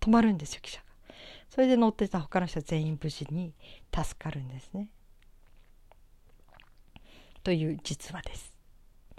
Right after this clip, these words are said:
で、この時にこの、この普通じゃできないようなこの行動をした人が、その、クリスチャンであっ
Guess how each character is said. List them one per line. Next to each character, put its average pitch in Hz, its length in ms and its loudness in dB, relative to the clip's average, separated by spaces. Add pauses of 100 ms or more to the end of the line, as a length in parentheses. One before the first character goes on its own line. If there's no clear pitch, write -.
(540)
で、 - 60 -6
こ 233 140 4
の 214 100 4
時 202 220 -2
に 240 100 0
こ 202 140 -2
の、 170 440 -4
こ 175 120 -4
の 165 100 -4
普 - 120 -10
通 185 220 -2
じ 185 80 2
ゃ 185 60 6
で 175 120 -2
き - 120 -4
な 185 140 4
い 175 60 0
よ 170 80 -2
う - 20 -4
な 156 80 -4
こ - 120 -6
の 165 80 -4
行 175 220 -6
動 185 140 -8
を 190 80 -2
し - 60 -12
た 180 120 -8
人 - 240 -10
が、 269 300 4 (420)
そ - 140 -16
の、 - 500 -16 (480)
ク - 100 -8
リ 175 40 -2
ス - 60 -6
チ - 100 -6
ャ 147 40 -6
ン 160 40 -12
で 175 80 -10
あ 165 40 -8
っ - 60 -12